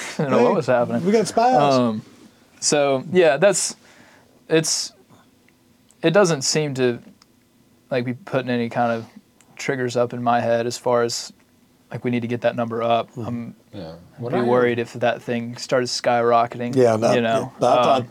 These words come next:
Speaker 2: that
Speaker 1: and
Speaker 2: even
Speaker 1: we've
Speaker 2: though
Speaker 1: got
Speaker 2: we've had more public
Speaker 1: yeah,
Speaker 2: land,
Speaker 1: and it
Speaker 2: the
Speaker 1: varies from,
Speaker 2: consistency I thought
Speaker 1: from,
Speaker 2: was
Speaker 1: you know,
Speaker 2: cool.
Speaker 1: piece to piece, but our public lands, I mean, I can't, can't say enough about 'em. They're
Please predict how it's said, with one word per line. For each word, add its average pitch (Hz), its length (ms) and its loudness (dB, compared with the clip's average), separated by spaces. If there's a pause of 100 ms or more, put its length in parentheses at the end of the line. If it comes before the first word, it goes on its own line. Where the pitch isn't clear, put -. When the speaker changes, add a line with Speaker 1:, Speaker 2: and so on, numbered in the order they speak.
(120)
Speaker 2:
that 123 160 2 (280)
Speaker 1:
and 131 160 0
Speaker 2:
even - 20 4
Speaker 1:
we've 156 120 4
Speaker 2:
though 147 80 2
Speaker 1:
got 139 300 4
Speaker 2:
we've 143 100 2
had 127 160 0
more 131 200 2
public 135 280 2
Speaker 1:
yeah, 131 80 2
Speaker 2:
land, 123 320 2
Speaker 1:
and 180 100 2
it 190 100 0
Speaker 2:
the 160 80 2
Speaker 1:
varies 165 260 4 (120)
from, 151 120 2
Speaker 2:
consistency 143 260 -2
I - 20 0
thought 156 200 2
Speaker 1:
from, 143 100 -2
Speaker 2:
was 95 120 -2
Speaker 1:
you 147 80 2
know, 131 180 2 (260)
Speaker 2:
cool. - 160 -16
Speaker 1:
piece 156 220 0
to 123 100 -10
piece, 123 360 -6
but 127 360 0
our 156 180 4
public 127 380 0
lands, 117 640 -2
I 120 80 0
mean, 120 160 -2
I 127 80 2
can't, 117 380 -4 (360)
can't 135 220 -2
say 117 200 -2
enough 113 260 -6
about 113 260 -2
'em. 120 120 -12
They're 123 280 -4